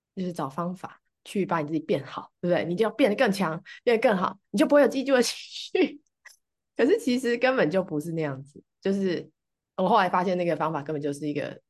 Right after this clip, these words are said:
去填一个无底洞。嗯，真正有帮助的是，我，我觉得是看见那个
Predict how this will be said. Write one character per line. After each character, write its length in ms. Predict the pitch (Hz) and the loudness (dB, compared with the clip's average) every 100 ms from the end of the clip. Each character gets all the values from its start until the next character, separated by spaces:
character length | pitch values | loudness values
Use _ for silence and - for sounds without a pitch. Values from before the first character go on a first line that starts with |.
| _ | _
去 120 | - | -8
填 320 | 196 - 151 170 | -4 -2 -2 -2
一 100 | 190 | -6
个 100 | 165 | -4
无 160 | - 143 | -4 -4
底 160 | 143 143 | -6 -8
洞。 260 | - - _ _ _ _ _ _ _ _ - | -10 -10 _ _ _ _ _ _ _ _ -8
嗯， 440 | 170 156 151 156 - - | -2 -2 -2 -8 -18 0
真 200 | 240 240 | 2 4
正 340 | 254 220 196 - _ | 4 2 -2 -8 _
有 320 | 170 135 135 _ | -4 -4 -6 _
帮 260 | 185 180 180 | 0 2 0
助 320 | 185 160 143 - _ | -2 -6 -6 -12 _
的 180 | - - | -12 -12
是， 400 | - - 147 - | -14 -8 -6 -6
我， 160 | - 170 | -4 -2
我 80 | 165 | -2
觉 180 | 160 147 | -2 -2
得 120 | 156 | -4
是 360 | 170 175 139 - _ _ _ _ _ - | -4 -6 -6 -10 _ _ _ _ _ -4
看 160 | 208 | -2
见 220 | 190 190 160 | 0 -2 -2
那 160 | 160 | -4
个 240 | 143 80 | -4 -6